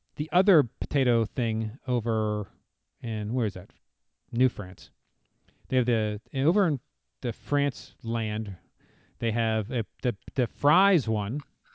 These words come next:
and this one they have the pota-, baked potato, and neither of those open till noon. 'Cause we wanted to get it, 'cause she wanted the French fry one, it wasn't open. Then we came over here and we had to wait to get it 'cause the place didn't open till noon.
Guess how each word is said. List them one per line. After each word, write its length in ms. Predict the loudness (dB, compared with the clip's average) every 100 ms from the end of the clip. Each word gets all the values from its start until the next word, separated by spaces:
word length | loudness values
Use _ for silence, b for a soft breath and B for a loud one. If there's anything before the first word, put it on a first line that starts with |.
| _
and 120 | 0 2
this 200 | 2 2
one 180 | 2 2
they 120 | 0
have 240 | 0 -2
the 120 | -4
pota-, 380 | -4 -4 -2 0
baked 160 | 0 -2
potato, 480 | -2 0 2 0 -2 _ _ _ _ _ 0
and 180 | 4 6
neither 400 | 6 6 6 6
of 100 | 6
those 220 | 6 6
open 240 | 4 4
till 180 | 4 4
noon. 420 | 6 6 4 -2 -14 _ _ _ _
'Cause 140 | 4
we 100 | 6
wanted 260 | 6 6 4
to 80 | 2
get 140 | 2
it, 160 | 0 -4 _ _ _
'cause 160 | 0
she 100 | 6
wanted 220 | 6 6 2
the 60 |
French 240 | 2 2 2
fry 160 | 0
one, 240 | 2 0 2
it 60 |
wasn't 240 | 4 6 6
open. 320 | 4 2 0
Then 80 | 2
we 60 |
came 120 | 4 4
over 120 | 4
here 200 | 2 2
and 100 | 4
we 80 | 4
had 120 | 6
to 80 | 4
wait 520 | 6 6 6 2 -10 -16 _ _ -20 -20 _
to 80 | 0
get 160 | 2
it 140 | 2 2
'cause 200 | 0 2
the 100 | -2
place 240 | 2 2 4
didn't 120 | 4
open 180 | 4 4
till 120 | 2
noon. 280 | 0 -4